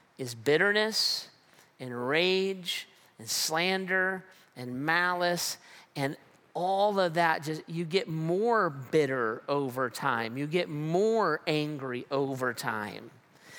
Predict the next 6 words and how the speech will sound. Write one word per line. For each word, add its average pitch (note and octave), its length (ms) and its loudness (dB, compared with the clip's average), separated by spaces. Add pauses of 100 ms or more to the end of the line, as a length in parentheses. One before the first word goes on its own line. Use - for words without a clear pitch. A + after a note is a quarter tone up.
(140)
You D#3 100 -2
get F3+ 240 2
more F3 600 2 (140)
prideful D3 680 0
over C#3+ 440 -2
time. D3 500 0